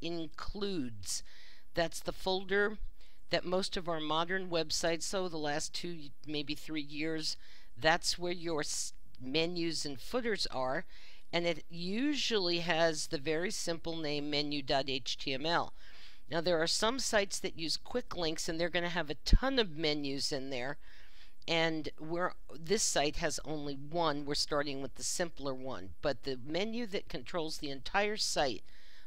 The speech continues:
on almost every page is called menu dot H T M L, and I hit enter. I could have pushed the go button. And I got a script error message. You can ignore script error messages because there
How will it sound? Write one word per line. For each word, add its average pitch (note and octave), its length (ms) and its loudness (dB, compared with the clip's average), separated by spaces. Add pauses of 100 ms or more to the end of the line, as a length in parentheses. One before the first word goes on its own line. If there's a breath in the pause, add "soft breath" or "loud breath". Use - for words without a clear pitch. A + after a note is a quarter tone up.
(120 loud breath)
on D3 160 4
almost G3 400 0
every D3 280 0
page D#3 600 2
is D3 140 -4
called D3+ 340 2
menu D3+ 360 0
dot C#3+ 240 2
H - 300 -2
T D3 120 -2
M D3 140 0
L, B2 340 0
and C#3 100 -2
I C#3 120 -2
hit C#3+ 320 -4
enter. C3+ 400 -2 (480 loud breath)
I D3 80 0
could D#3+ 180 0
have B2+ 100 -2
pushed - 300 -2
the A#2+ 80 -4
go B2 180 -2
button. G2 340 -4 (600 loud breath)
And A#3 140 4
I B3 80 8
got B3 180 10
a A#3+ 60 6
script - 680 2
error C3 300 -2
message. A#2 640 -4
You D3+ 220 -4
can D#3+ 240 0
ignore D#3 600 0
script - 580 0
error D#3 260 4
messages D3+ 640 0
because F#3+ 400 0
there F#3+ 180 2